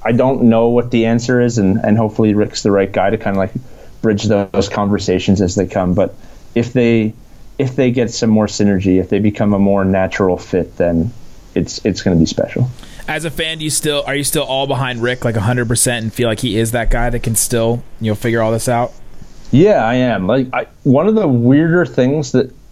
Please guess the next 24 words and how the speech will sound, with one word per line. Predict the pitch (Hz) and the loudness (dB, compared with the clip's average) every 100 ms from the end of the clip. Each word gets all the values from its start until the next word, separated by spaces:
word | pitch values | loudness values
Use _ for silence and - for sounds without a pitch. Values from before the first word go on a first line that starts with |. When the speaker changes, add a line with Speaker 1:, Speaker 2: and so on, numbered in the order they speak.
| - | -2
Speaker 1:
every | 117 120 139 | 0 2 2
season | 127 127 117 131 | 4 2 2 2
comes | 127 113 110 | 2 0 2
up | 113 113 | 0 0
is, | 117 113 | -2 2
like, | 110 98 - | 0 0 -2
random | 104 104 110 101 | 0 2 2 2
Mavericks | 95 98 110 110 | 0 0 -2 -2
fans | - 107 110 | -2 0 0
pop | - 104 | -2 -2
up | 113 117 | -2 2
on | 107 | 2
my | 104 | 2
timeline | 101 98 98 107 120 | 0 -4 0 2 2
and | 110 | 2
wanna | 104 104 | 2 0
fire | - 98 95 | 0 0 0
Rick | 92 90 | 0 -2
Carlisle. | - 87 76 131 | -2 0 0 -2
Speaker 2:
Yeah, | 131 | -2
you're | 127 | -2
telling | 139 151 127 | -2 -4 -2
me. | 139 135 113 | -2 -2 -4
<laughs> | 127 - - | -10 -16 -6